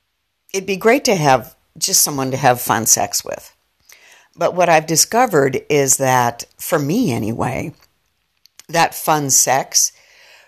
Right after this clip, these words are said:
usually wants to translate into something deeper. So I guess what I'm saying is,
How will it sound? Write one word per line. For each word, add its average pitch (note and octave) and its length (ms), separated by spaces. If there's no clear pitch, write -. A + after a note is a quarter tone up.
usually C4 440
wants D#3+ 600
to D#3 280
translate D3 680
into B2 360
something A2 460
deeper. - 480
So - 220
I A#2+ 140
guess - 340
what E4+ 120
I'm C#4 160
saying F3 540
is, C3+ 1400